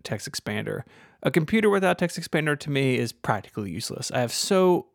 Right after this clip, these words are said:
so many things in there. I use it for links that I need to send people if I'm doing, like, membership support.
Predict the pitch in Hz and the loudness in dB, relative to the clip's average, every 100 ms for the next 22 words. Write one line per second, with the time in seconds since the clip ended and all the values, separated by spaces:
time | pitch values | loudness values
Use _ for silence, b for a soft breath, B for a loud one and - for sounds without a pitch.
0 | _ _ - - 247 196 175 160 135 123 | _ _ -6 -2 2 4 4 4 2 0
1 | 120 117 110 110 113 110 B B B B | 2 0 0 2 2 0 B B B B
2 | B B 143 170 170 170 147 156 135 123 | B B 6 6 6 0 2 4 6 6
3 | 139 151 - 165 143 139 135 135 131 - | 4 2 2 4 6 4 4 2 0 0
4 | 131 120 120 117 - 120 123 117 113 110 | 0 2 2 -2 0 2 2 2 2 0
5 | 107 110 147 185 185 196 - - 190 185 | -2 -2 2 4 4 2 0 0 4 6
6 | - | 4